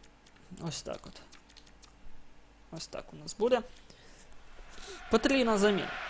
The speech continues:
Одразу. Гармаш уходить. Так. Вау, мінус один, мінус один. Це що, у них такі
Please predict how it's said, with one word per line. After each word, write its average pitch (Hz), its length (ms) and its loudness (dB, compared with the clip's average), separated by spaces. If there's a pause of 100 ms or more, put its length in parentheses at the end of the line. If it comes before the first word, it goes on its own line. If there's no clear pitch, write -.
(300)
Одразу. 214 520 4 (1400)
Гармаш 170 540 4
уходить. 226 460 6 (3500)
Так. 165 280 4 (480)
Вау, 196 220 12
мінус 196 360 4
один, 196 240 8
мінус 185 300 4
один. 214 360 4 (360)
Це 170 120 -2
що, 170 180 2
у 160 40 -2
них 165 160 -4
такі 185 300 4